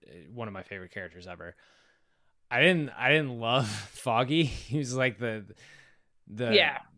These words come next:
Speaker 1: the downer part of the show for me. Like,
Speaker 2: <laughs> That
Speaker 1: especially,
Speaker 2: was
Speaker 1: like, it's, like,
Speaker 2: Karen
Speaker 1: Charlie
Speaker 2: for me.
Speaker 1: Cox and Vincent D'Onofrio, and then, like, yeah.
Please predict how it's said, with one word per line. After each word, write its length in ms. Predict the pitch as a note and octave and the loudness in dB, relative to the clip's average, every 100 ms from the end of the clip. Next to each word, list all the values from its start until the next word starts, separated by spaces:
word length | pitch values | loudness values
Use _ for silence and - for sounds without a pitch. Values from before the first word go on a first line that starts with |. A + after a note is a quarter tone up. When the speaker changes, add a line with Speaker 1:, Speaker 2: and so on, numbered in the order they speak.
| A#2+ | -12
Speaker 1:
the 140 | B2 | -8
downer 480 | G#2+ A2+ B2 C3 C3+ | -6 2 4 4 2
part 260 | B2+ C3+ C3 | 2 2 2
of 80 | A2 | -2
the 100 | A2 | -6
show 300 | - G#2+ A2 | -6 -6 -8
for 180 | C#3+ | -8
me. 420 | C3 C#3+ D#3+ D#3 - | -6 -4 -4 -8 -4
Like, 160 | A#2+ B2+ | -2 0
Speaker 2:
<laughs> 40 | |
That 40 | |
Speaker 1:
especially, 400 | C#3 A2+ E3+ A#3 | 0 2 4 8
Speaker 2:
was 100 | A3 F3+ | 10 8
Speaker 1:
like, 80 | |
it's, 120 | D#3 D#3 | 6 4
like, 140 | D#3+ | 4
Speaker 2:
Karen 60 | - | 6
Speaker 1:
Charlie 260 | D#3+ E3 F3 | 6 6 6
Speaker 2:
for 40 | |
me. 60 | A#3 | 2
Speaker 1:
Cox 400 | C3+ C#3 D3 - | 4 4 4 -2
and 180 | C3+ B2 | -6 -4
Vincent 380 | A2+ C#3 D3+ A#2+ | 0 0 0 -4
D'Onofrio, 680 | A#2+ A#2+ B2 D#3+ C#3+ D3+ D#3 | -4 -2 -2 2 4 6 4
and 120 | C3+ | 2
then, 140 | A#2 A2+ | -2 -4
like, 280 | G#2+ G2 - _ _ - C4+ B3+ G#3+ | -4 -6 -10 _ _ -18 -14 -14 -8
yeah. 440 | A2+ A2 F2+ D#2+ | -2 -2 -2 -6